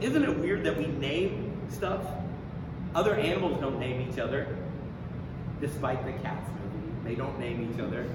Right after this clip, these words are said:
One of the first jobs that God gave humans was to name the animals in Genesis two twenty. I think we have names. I think we name things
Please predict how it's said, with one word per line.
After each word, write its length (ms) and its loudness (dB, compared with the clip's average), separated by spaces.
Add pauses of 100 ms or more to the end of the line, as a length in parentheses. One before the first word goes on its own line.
(340)
One 160 8
of 60 4
the 180 8
first 440 4
jobs 460 6
that 160 2
God 380 4
gave 300 6
humans 500 2
was 180 2
to 80 4
name 300 2
the 80 0
animals 420 0
in 140 -2
Genesis 320 0 (100)
two 80 -2 (100)
twenty. 280 2 (220)
I 100 6
think 240 4
we 80 4 (100)
have 320 6
names. 320 6 (240)
I 80 4
think 220 6
we 100 2
name 420 2
things 240 4